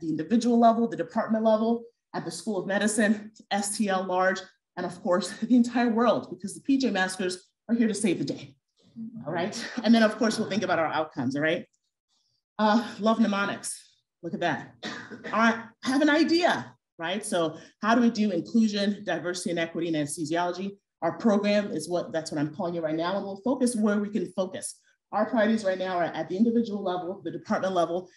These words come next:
and aligning with the School of Medicine. So things to be aware of, here's what's coming down the pipeline.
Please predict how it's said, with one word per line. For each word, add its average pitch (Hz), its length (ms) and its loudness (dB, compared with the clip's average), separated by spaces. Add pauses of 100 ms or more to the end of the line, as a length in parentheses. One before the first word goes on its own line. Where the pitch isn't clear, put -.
(220)
and 170 180 -4
aligning 180 420 0
with 170 120 -2
the 156 80 -4
School 156 240 -4
of 156 80 -2
Medicine. 143 420 -2
So 160 140 0
things 269 440 6
to 294 60 2
be 226 140 4
aware 180 320 0
of, - 80 -6
here's 196 260 -8
what's 185 160 -14
coming 185 300 -6
down 175 180 -2
the 165 60 -8
pipeline. 151 500 -6